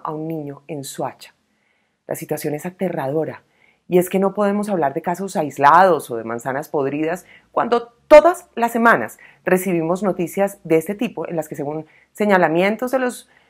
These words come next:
de la comunidad, los victimarios serían o directamente militares o policías o agentes del esmat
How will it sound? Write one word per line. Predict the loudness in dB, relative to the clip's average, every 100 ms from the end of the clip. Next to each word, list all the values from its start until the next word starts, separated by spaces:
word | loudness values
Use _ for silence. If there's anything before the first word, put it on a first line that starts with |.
| _ _ _ _ -6
de | 2 4
la | 4
comunidad, | 4 4 8 8 8
los | 2
victimarios | 2 -6 0 2 2 0
serían | 0 0 0 0
o | 0
directamente | 4 2 2 0 0
militares | 0 2 4 4 2 -10 _
o | -4
policías | -2 -4 -6 -6 -4 -2
o |
agentes | -2 -2 -4
del | -4
esmat | -4 2 2